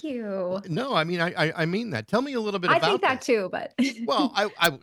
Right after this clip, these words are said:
Speaker 2: I would hope
Speaker 1: I'm
Speaker 2: so.
Speaker 1: biased.
Speaker 2: I would hope so.
Speaker 1: <laughs>
Speaker 2: But, you know, you, you,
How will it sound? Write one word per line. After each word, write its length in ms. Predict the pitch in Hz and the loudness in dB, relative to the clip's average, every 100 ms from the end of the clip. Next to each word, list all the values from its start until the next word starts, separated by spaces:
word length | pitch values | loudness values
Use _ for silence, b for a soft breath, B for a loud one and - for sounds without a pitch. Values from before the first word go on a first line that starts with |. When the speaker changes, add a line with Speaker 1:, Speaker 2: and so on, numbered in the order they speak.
| 123 | -4
Speaker 2:
I 100 | 117 | -2
would 140 | 117 | 0
hope 160 | 135 202 | 2 4
Speaker 1:
I'm 80 | |
Speaker 2:
so. 40 | 233 | 6
Speaker 1:
biased. 520 | 226 202 - - - | 4 2 0 -4 0
Speaker 2:
I 100 | 139 | 2
would 140 | 151 | 4
hope 180 | 143 359 | 6 6
so. 220 | 311 320 359 302 | 6 4 4 0
Speaker 1:
<laughs> 100 | 320 | 0
Speaker 2:
But, 120 | 247 | -2
you 40 | 233 | -4
know, 80 | |
you, 260 | 220 208 208 - | -6 -4 -6 -6
you, 300 | 208 202 185 | -12 -10 -10